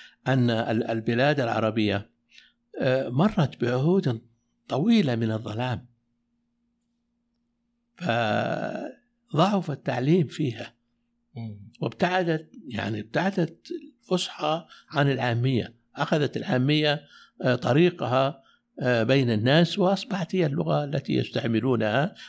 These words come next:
Speaker 1: ويتعلمونها في بيوتهم ويستعملونها في شوارعهم. أما اللغة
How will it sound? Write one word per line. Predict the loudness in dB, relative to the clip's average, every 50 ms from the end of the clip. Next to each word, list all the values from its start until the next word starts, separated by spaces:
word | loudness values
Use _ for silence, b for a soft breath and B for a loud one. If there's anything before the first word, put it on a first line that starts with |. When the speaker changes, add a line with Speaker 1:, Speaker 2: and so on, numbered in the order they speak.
| B
Speaker 1:
ويتعلمونها | 2 2 2 2 2 0 0 0 0 -2 -2 -2 -2 -2 0 0 0 0 0
في | 0 -2 -2
بيوتهم | 0 2 2 4 4 2 2 2 2 2 2 0 -2 B B B B B B B -2
ويستعملونها | 0 0 0 0 -2 -2 -4 -2 0 2 4 4 4 4 2 0
في | 0 -2 -4
شوارعهم. | -2 -2 -2 -2 -2 -2 -2 -2 -2 0 2 2 2 2 0 -2 _ _ B B B B B B B B B _
أما | 4 4 6 6 4 4 2 2
اللغة | 2 4 4 4 2 0 -2 -4